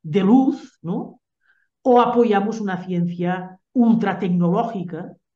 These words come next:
que nos va a convertir a todos en casi en máquinas y en metal, ¿no? Diríamos, ¿no? Esta gran disyuntiva que se nos plantea hoy en día, ¿no? Es decir, ¿qué ciencia apoyamos, ¿no? En realidad, no solamente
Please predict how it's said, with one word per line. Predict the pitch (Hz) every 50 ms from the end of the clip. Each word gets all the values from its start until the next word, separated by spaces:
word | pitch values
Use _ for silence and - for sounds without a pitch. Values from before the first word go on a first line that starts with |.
| _ _ _
que | - 185 175 175
nos | 170 165 165 - 156
va | 185 180
a | 180
convertir | - 196 180 180 175 175 160 151 - 185 180 175 175
a | 170
todos | 170 170 165 170 175 175 165
en | 156 156 151
casi | 147 151 147 147 151 - 160 165 175 175 175 - _ _ _ _ -
en | 156 151
máquinas | 147 147 151 151 151 151 180 175 180 175 175
y | 165 165
en | 151 143
metal, | 139 139 - 147 143 139 127 117 117 113 113
¿no? | 131 180 180 - _ _ _ _ _ _ _
Diríamos, | - 131 131 131 127 123 120 123 120 143
¿no? | 165
Esta | 175 - - 147
gran | 135 135 143 143 143
disyuntiva | 156 156 - 151 147 143 135 - 147 160 143 - 175 175 - - _ _ _ _ _ _ _
que | - 165
se | - - 151
nos | 147 143 -
plantea | 147 156 143 135 131 147 151 151 156
hoy | 160 156 151 147
en | 139 139
día, | 151 160 156 131 117 117
¿no? | - 127 - 180 - _ _ _ _ _ _ _ _ _
Es | 147 139 127
decir, | - 143 135 - -
¿qué | - 196 170
ciencia | 175 - 185 185 175 160 - - 156 143
apoyamos, | 147 151 147 143 165 180 170 139 127 - - - -
¿no? | 143 175 247 254 254 - _ _ _ _ _ _ _ _
En | - 143 139
realidad, | 139 151 147 139 151 147 143
no | 151 214
solamente | 233 226 202 190 180 175 175 180 180 180 175 175 175 160 139 - -